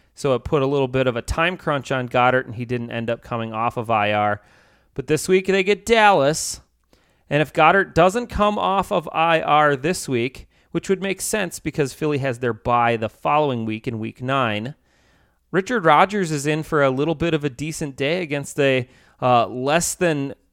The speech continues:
perfect Dallas defense, especially missing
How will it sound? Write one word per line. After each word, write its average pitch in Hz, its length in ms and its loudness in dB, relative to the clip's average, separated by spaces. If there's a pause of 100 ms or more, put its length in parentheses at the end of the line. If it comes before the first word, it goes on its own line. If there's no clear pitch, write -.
(240)
perfect 147 680 -6
Dallas 131 520 0
defense, 123 640 -6
especially 156 460 -4
missing 139 460 -4